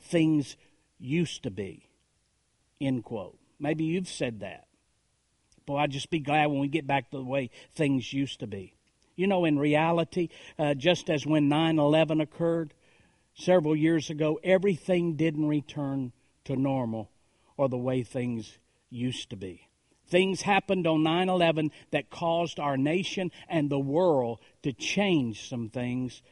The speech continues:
forever. Likewise, after this pandemic urgency is over, there will be some things which will never return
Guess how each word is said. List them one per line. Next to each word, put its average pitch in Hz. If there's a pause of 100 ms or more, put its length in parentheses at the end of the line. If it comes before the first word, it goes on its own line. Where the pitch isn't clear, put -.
forever. 123 (760)
Likewise, 160
after 156
this 160
pandemic 196
urgency 151 (160)
is 139
over, 123 (340)
there 170
will 196
be 180
some 170
things 139 (520)
which 165
will 151
never 165
return 156